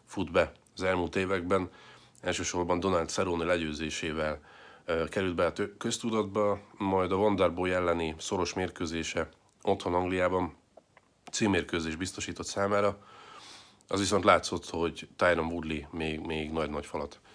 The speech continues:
neki, és ez nem is sikerült. A tavalyi mérkőzését Woodley ellen bukta, most viszont kapaszkodna vissza, em, Darren Till.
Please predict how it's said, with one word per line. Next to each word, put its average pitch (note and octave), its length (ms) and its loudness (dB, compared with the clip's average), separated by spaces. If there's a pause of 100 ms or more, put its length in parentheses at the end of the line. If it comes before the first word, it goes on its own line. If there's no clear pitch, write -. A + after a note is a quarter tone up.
(440)
neki, G2 260 0
és F2 120 2
ez F2+ 80 2
nem G2 140 6
is F2 80 4
sikerült. F#2+ 520 0 (220)
A D#2+ 220 2
tavalyi E2 320 2
mérkőzését D#2+ 800 -4
Woodley E2+ 300 -2
ellen D2+ 260 -2
bukta, - 260 -4
most F2 200 -2
viszont D#2+ 300 -4
kapaszkodna D#2 720 -6
vissza, D#2 380 -6 (800)
em, D2 500 -2
Darren D#2+ 320 0
Till. G#2 240 -2